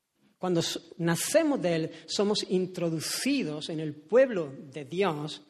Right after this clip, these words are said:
somos sellados para nuestra redención por el Espíritu Santo como propiedad suya.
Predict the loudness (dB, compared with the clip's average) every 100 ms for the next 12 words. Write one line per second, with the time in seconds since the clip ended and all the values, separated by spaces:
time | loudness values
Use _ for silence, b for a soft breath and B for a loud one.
0 | _ _ _ -10 -4 -4 -2 -4 -4 -6
1 | -4 -4 -6 -8 -10 -6 -4 -4 -2 -4
2 | -2 -4 -6 -8 -4 -2 -2 -4 -6 -8
3 | -8 -12 -10 -10 -6 -4 -4 -4 -6 -4
4 | -6 -6 -4 -4 -4 -6 -6 -6 -6